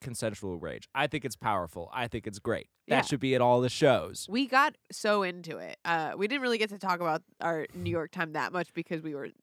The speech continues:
Speaker 2: sick
Speaker 1: Yeah,
Speaker 2: when,
Speaker 1: we were kinda
Speaker 2: upon
Speaker 1: sick.
Speaker 2: return. Um, but we, Scott and I, I, I kept g-, you were driving.
Speaker 1: I was driving.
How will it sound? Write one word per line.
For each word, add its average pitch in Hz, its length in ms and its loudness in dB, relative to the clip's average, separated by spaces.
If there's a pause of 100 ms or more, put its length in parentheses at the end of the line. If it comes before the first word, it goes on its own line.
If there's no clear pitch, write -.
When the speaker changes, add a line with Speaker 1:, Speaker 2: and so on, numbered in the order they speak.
(100)
Speaker 2:
sick 165 260 -6
Speaker 1:
Yeah, 196 60 -6
Speaker 2:
when, 180 100 0
Speaker 1:
we 175 60 2
were - 80 -2
kinda 143 120 0
Speaker 2:
upon 175 120 2
Speaker 1:
sick. 110 100 0
Speaker 2:
return. 175 340 -8 (380)
Um, 175 420 0
but 170 280 0
we, 175 360 -4 (300)
Scott 208 380 0
and 208 80 -2
I, 190 360 2
I, 190 180 -4 (180)
I 196 140 0
kept 220 260 -4
g-, 147 120 -12
you 196 280 -8
were 254 80 0
driving. 160 720 2
Speaker 1:
I 92 100 -2
was 95 200 -4
driving. 80 460 -6